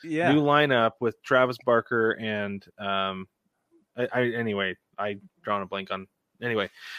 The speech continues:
Speaker 2: So new lineup for Blink one eighty-two, but this song is fantastic. If you hadn't heard it, haven't heard it yet, go listen to it. We're gonna have a link to a playlist down in the description, so you can go listen to all these songs if you haven't heard 'em, if
Speaker 1: Yep.
Speaker 2: you're not familiar with 'em.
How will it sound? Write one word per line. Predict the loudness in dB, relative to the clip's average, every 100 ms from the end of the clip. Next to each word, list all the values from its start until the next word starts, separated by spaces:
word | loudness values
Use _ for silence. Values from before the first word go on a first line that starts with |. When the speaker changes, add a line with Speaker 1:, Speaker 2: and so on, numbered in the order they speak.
| -4
Speaker 2:
So | 4 8
new | 10
lineup | 10 10 8
for | 6
Blink | 4 4 6
one | 4
eighty-two, | 4 4 2
but | 4 6
this | 4 6
song | 6 6
is | 4 -2 _ _ _ -2
fantastic. | 0 0 -2 -2 -2 -8 -10
If | -6
you |
hadn't | 2 2 2
heard | -2 -2
it, | -4
haven't | -6 -6 -4
heard | -6
it | -4
yet, | -6 -2
go | 0
listen | 2 0 -2 -10
to | -6 -6
it. | -8 -16 -20 -4
We're | 0
gonna | 2 4
have | 6 4 2
a | -4
link | -4 -4 -4 -6 -12
to | -6 -6
a |
playlist | -6 -6 -4 -2 -4 -8
down | -10 -8
in | -8
the |
description, | -10 -10 -8 -8 -10 -10
so | -8
you | -6
can | -4
go | -2
listen | -4 -6
to | -6
all | -4
these | -4 -8 -8
songs | -6 -6 -6 -12
if | -8
you | -2
haven't | -2 -2
heard | -4 -4
'em, |
if | -6
Speaker 1:
Yep. | -4
Speaker 2:
you're | -4
not | -4
familiar | -10 -6
with | -6 -8
'em. | -14